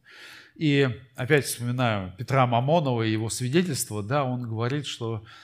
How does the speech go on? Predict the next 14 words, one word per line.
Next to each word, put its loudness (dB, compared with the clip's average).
вот, -10
вот -6
с -6
этим 0
он -6
тоже -4
боролся, -6
да, -10
вот -12
этого -10
ему -6
как -8
бы, -10
э, -12